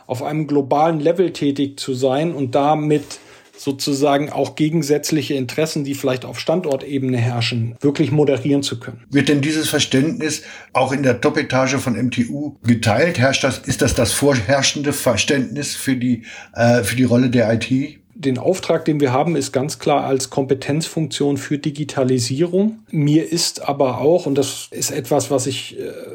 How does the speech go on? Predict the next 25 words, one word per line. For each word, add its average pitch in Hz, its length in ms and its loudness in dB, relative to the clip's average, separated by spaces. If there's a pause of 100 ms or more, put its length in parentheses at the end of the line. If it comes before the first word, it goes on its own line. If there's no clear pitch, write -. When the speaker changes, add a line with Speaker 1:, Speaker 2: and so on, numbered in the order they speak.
(120)
Speaker 1:
womit 143 280 2
ich 143 120 2
auch 123 100 0
angetreten 143 640 2
bin, 160 300 2
äh, 143 280 -10
meine 135 280 -4
Strategie 139 500 0
heißt 139 220 2
Business 156 320 2
and 143 120 0
I 131 140 2
T 160 140 -6
fly 143 280 2
together. 139 520 2
Ich 117 100 -12
glaube 139 300 0
nicht, 156 280 0
dass - 140 0
die 156 140 -6
I 135 180 -4
T 143 220 -6
das 151 180 0
alleine 135 420 -4
kann. 190 380 -8